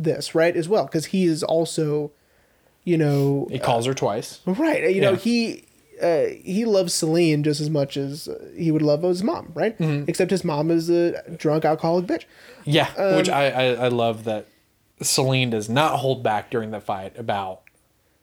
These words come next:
Speaker 2: uh, Jesse's ex-wife.
Speaker 1: Yeah.
Speaker 2: But we'll get there.
Speaker 1: Right.
Speaker 2: Um, yeah, and I love how we catch up with them. It's like, okay, so,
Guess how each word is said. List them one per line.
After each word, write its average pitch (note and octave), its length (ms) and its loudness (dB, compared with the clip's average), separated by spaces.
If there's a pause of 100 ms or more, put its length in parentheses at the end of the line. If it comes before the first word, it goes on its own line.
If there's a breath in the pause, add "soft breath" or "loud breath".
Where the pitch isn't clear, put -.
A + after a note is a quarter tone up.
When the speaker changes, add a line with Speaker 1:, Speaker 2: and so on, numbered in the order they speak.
(300)
Speaker 2:
uh, A2 220 2
Jesse's A2 360 -4
ex-wife. - 460 -16
Speaker 1:
Yeah. - 160 -6 (280 soft breath)
Speaker 2:
But D#3+ 100 0
we'll E3+ 140 2
get C#3+ 120 -6
there. - 120 -20 (200)
Speaker 1:
Right. - 400 -10
Speaker 2:
Um, C#3+ 680 0 (460)
yeah, E3+ 220 2
and D#3+ 120 0
I F#3+ 80 2
love A#3+ 460 0
how E3 280 -2
we D#3 160 0
catch C#3 300 -4
up A2+ 180 -4
with G2+ 140 -12
them. F#2+ 240 -18 (460 soft breath)
It's A#2+ 120 -6
like, A#2 120 -2
okay, B2+ 280 0
so, G#2+ 420 -2